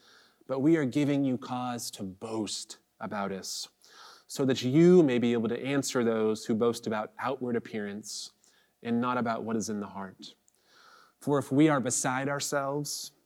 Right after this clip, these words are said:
it is for God. If we are in our right mind,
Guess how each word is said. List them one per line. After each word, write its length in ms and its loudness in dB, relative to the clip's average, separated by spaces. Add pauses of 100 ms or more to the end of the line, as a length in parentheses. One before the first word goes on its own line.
(480)
it 100 0
is 120 2
for 180 -4
God. 440 -4 (1080)
If 200 -4
we 100 8
are 140 4
in 80 2
our 180 2
right 320 -2
mind, 580 -4